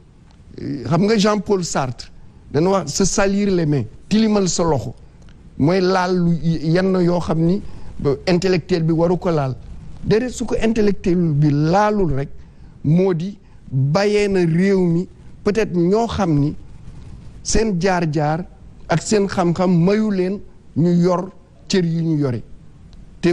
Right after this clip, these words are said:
looloo tax suñu réew yi du ñu avancer, du ñu avancer. Xam nga, soo jëlee réew mu mel na Corée du Sud, mille neuf cent soixante, seen am-amu nit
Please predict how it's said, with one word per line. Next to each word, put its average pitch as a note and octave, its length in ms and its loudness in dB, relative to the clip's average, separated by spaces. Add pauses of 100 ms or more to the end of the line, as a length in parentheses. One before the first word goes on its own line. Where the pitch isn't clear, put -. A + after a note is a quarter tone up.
(140)
looloo G3+ 320 2
tax F#3 200 -8
suñu G3 220 2
réew E3 240 2
yi G3+ 140 -2 (340)
du D#3 160 2
ñu A#3+ 140 2
avancer, G3 460 0 (720)
du F#3 80 4
ñu A3+ 80 4
avancer. G3 460 2
Xam G3 260 2
nga, G#3+ 80 4 (640)
soo G#3 200 0
jëlee E3 320 2
réew D#3 200 2
mu D#3 160 0
mel D3 200 2
na D3+ 80 0
Corée D3 300 0
du B2+ 140 2
Sud, A#2+ 260 0 (920)
mille A#3 240 4
neuf G#3+ 160 2
cent F3 240 -2
soixante, B2+ 600 -2 (1080)
seen A3 240 2 (140)
am-amu F#3 540 0
nit - 440 -2